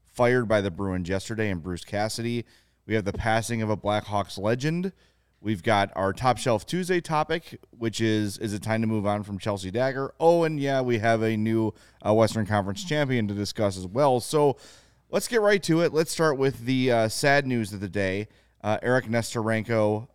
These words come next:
uh, passes away at the age of eighty-eight. We had heard a little bit of buzz about this, uh, a couple days ago, but didn't wanna really address it until we knew for sure.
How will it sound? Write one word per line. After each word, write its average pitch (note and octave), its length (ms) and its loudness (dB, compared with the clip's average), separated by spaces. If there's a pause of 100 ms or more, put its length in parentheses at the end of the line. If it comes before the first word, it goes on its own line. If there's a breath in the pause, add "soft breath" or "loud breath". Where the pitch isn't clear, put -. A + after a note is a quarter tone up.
uh, G2+ 260 0
passes A2 460 -2
away G2+ 240 -2
at G2 80 -6
the G#2+ 80 -4
age G2 240 -4
of F2+ 80 -6
eighty-eight. G#2 500 -4
We A2 120 0
had G2+ 100 0
heard D#3 460 -2 (520 soft breath)
a - 60 -4
little F#3 240 2
bit E3+ 120 4
of C3+ 120 4
buzz C3+ 220 4
about A#2 320 2
this, A#2+ 340 2
uh, G#2+ 340 6
a G2 60 2
couple A2+ 300 -4
days A2+ 340 4
ago, G#2+ 300 4
but G2+ 260 -4
didn't C#3 220 2
wanna B2 240 4
really A2+ 260 4
address G#2 320 0
it A#2 60 -4
until G#2+ 200 -4
we G2+ 120 -2
knew G#2 240 2
for G2 180 -4
sure. G#2 480 -2